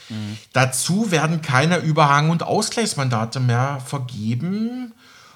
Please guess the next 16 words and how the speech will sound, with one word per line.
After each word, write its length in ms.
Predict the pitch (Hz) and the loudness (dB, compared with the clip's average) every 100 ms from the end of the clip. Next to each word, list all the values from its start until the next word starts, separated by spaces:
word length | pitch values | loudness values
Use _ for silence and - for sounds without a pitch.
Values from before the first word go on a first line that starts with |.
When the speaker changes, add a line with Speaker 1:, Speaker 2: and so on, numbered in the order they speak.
| _ | _
Speaker 2:
Und 180 | 127 123 | -4 2
dann 180 | 131 143 | 2 4
wäre 220 | 139 151 | 4 4
ja 60 | |
eigentlich 260 | 135 147 - | 2 -2 -2
die 80 | 160 | 2
Linke 260 | 151 170 | 2 2
draußen, 520 | 190 - 139 139 127 113 | -2 2 2 2 2 0
ne, 100 | 107 | -2
aktuell. 480 | - - 98 104 | -4 -6 -4 -4
Die 140 | 101 113 | -4 -6
ist 100 | 117 | -2
ja 100 | 147 | 0
nur 160 | 131 | 0
über, 420 | 135 123 123 104 - - | -2 -2 -2 -4 -14 -2
äh, 320 | 123 123 120 | 2 4 4